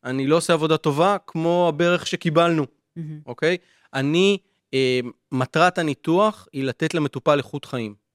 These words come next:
Speaker 2: אוקיי.
Speaker 1: אנשים שמוגבלים כתוצאה משחיקה וכאבים בברך, אנשים שיש ירידה באיכות החיים שלהם, אנשים, ת-, תמיד אני שואל, "אתה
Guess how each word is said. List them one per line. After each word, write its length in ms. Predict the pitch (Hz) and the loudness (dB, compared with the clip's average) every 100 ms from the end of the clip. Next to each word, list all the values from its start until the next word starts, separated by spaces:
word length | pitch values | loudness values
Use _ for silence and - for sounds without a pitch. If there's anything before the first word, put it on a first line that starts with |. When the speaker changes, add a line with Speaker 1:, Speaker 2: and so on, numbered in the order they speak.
| - | -12
Speaker 2:
אוקיי. 260 | 170 151 143 156 | -12 -14 -16 -6
Speaker 1:
אנשים 480 | 135 127 - 175 180 | -4 -2 0 0 0
שמוגבלים 760 | 185 160 139 131 139 139 127 110 _ _ _ | 0 -2 -2 0 2 2 -2 -6 _ _ _
כתוצאה 520 | - 127 139 - 139 147 | -12 -8 -8 -4 -2 0
משחיקה 520 | 143 - 143 - 143 | -2 -6 -4 0 0
וכאבים 460 | 143 - 135 139 131 | 0 -4 -2 -2 -4
בברך, 520 | 127 131 110 - _ _ _ - | 0 0 -2 -8 _ _ _ -10
אנשים 340 | 113 110 143 135 | -6 -4 -4 -2
שיש 260 | 147 135 | -2 -2
ירידה 340 | 147 135 131 139 | -2 -2 0 0
באיכות 400 | 131 - 143 131 | 0 -6 -10 -10
החיים 320 | - 143 147 | -6 -4 -4
שלהם, 320 | - 110 90 98 _ _ _ 117 | -4 -8 -8 -16 _ _ _ -10
אנשים, 480 | 117 - 143 147 143 _ _ | -6 -4 -2 -2 -4 _ _
ת-, 60 | - 143 _ - | -6 -6 _ -8
תמיד 240 | 139 151 | -4 0
אני 140 | 160 | 0
שואל, 340 | 143 151 127 101 _ _ _ - 117 | 0 0 0 -2 _ _ _ -16 -14
"אתה 540 | - 139 131 127 | -4 0 2 2